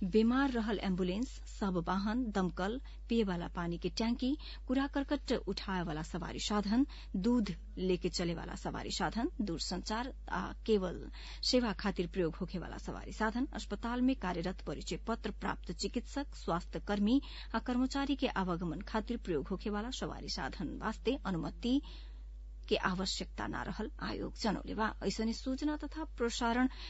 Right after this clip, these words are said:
विभाग भा प्रदेश संचार स्टार के कार्यालय भा प्रदेश सरकार मातहत के संचार प्राधिकरण भा औरी वैसने प्रकृति के नियामक निकाय से जारी कइल गेल प्रेस पास भा प्रचलित कानून अनुसार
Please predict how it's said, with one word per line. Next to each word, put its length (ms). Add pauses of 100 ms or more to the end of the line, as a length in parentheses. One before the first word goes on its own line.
विभाग 460
भा 220
प्रदेश 360
संचार 460
स्टार 340
के 120
कार्यालय 440
भा 200
प्रदेश 360
सरकार 380
मातहत 500
के 100
संचार 480
प्राधिकरण 640 (320)
भा 220
औरी 400
वैसने 460
प्रकृति 460
के 160
नियामक 560
निकाय 380
से 180
जारी 340
कइल 180
गेल 200
प्रेस 340
पास 320
भा 200
प्रचलित 500
कानून 320
अनुसार 480